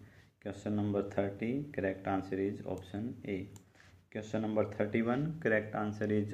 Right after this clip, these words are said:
option A। Question number thirty-two, correct answer is option A। Question number thirty-three, correct answer is option,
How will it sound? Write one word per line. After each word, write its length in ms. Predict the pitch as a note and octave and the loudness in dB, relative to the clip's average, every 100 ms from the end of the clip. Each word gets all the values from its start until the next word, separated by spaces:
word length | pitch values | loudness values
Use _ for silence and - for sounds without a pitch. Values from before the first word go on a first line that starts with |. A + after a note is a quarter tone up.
| - | -2
option 460 | G2 - G#2 G#2 G#2 | -4 -2 -2 -2 0
A। 240 | G2+ B2 D#3 - _ _ _ _ _ _ _ _ - - - - - | 0 0 -4 -10 _ _ _ _ _ _ _ _ -18 -18 -18 -16 -2
Question 340 | G#2+ G#2+ A#2 | -2 2 4
number 240 | A2 A2 G#2+ | 4 4 2
thirty-two, 680 | - G#2+ G#2+ A2+ A2+ B2+ D3+ - - - - _ _ _ | 4 4 6 2 2 0 -2 -10 -18 -20 -20 _ _ _
correct 360 | G#2+ G#2+ G#2+ G#2+ | -6 -4 -4 0
answer 340 | G#2 G#2 G#2 | 0 0 2
is 300 | G#2 G2+ G#2 - | 2 0 -4 -6
option 500 | G2 - - G2+ G2 - F#2+ | -6 -6 -2 -2 -2 -2 0
A। 240 | G2+ B2+ - - - - - _ _ _ - - - | 0 0 -6 -14 -20 -20 -20 _ _ _ -20 -20 -12
Question 260 | G#2 - G#2+ | -10 -4 0
number 220 | G#2+ G#2 G#2+ | 2 2 0
thirty-three, 640 | G#2+ A2 G#2 A#2 C3 D#3+ - _ _ _ _ _ - | -2 0 0 -2 -2 -4 -12 _ _ _ _ _ -4
correct 320 | G#2 G#2 A2 | -2 -2 0
answer 340 | G#2 G2+ G2+ | 0 0 0
is 160 | G2+ F#2+ | 0 0
option, 680 | F#2+ - G#2 G2+ G2+ - | -4 -4 -4 -2 -4 -8